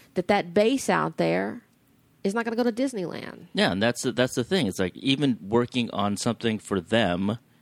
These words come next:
Speaker 2: in their own park, I have to act and look a certain way.
Speaker 1: Yeah, they wanted you to be white, but, you know.
Speaker 2: Well, because they know that their base is, are, are these people from, you know, a certain, uh,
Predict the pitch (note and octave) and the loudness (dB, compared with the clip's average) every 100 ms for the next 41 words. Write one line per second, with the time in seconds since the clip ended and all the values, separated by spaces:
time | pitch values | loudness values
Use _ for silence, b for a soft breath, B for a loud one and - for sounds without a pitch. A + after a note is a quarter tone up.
0 | b B2+ A#2 A2+ G2 F#2+ F2 B2 A#2+ F2 | b 0 2 4 4 2 0 2 4 4
1 | E2+ - _ _ b b b b _ _ | 0 -10 _ _ b b b b _ _
2 | - G2 G#2 G2 - G2 F#2 F#2+ G2 A2+ | -2 0 0 -4 -8 -8 -4 0 0 -2
3 | _ - _ _ _ _ E3 E2+ F#2 G2 | _ -20 _ _ _ _ -16 -14 -6 -2
4 | A2 - - - F2+ E2 F#2 B2 D#2+ - | -2 -4 -10 -4 -4 -4 -4 -4 -6 -8
5 | D#3+ D#3+ E3 E3+ D#3+ C#3+ C#3+ D#3+ D3 - | -4 0 0 -2 -2 -2 -2 -2 -2 -2
6 | - - - - - - _ _ - C3 | -4 -6 -4 -14 -14 -20 _ _ 2 2
7 | B2+ C3+ C3 B2+ C3+ C3 A2+ G#2 G#2+ F#2+ | 2 2 2 4 4 4 2 2 0 2
8 | G2+ G#2 - F#2 F2+ F#2+ F#2+ F#2+ F#2+ - | 2 0 -2 -6 0 0 2 2 0 -2
9 | G2+ - G#2 G2+ F2+ F#2+ F2+ E2+ _ b | -6 -2 -4 -2 -4 -2 -2 -6 _ b
10 | b b b b _ _ - _ _ _ | b b b b _ _ -20 _ _ _
11 | - F#2 E2+ F2 F#2 F2+ F#2 - G2+ E2+ | -6 -4 -2 -2 -2 -2 -2 0 -2 0
12 | F2+ D#2 - E2 D#2 B1+ C#2+ | -4 -8 -6 -4 -2 -4 -6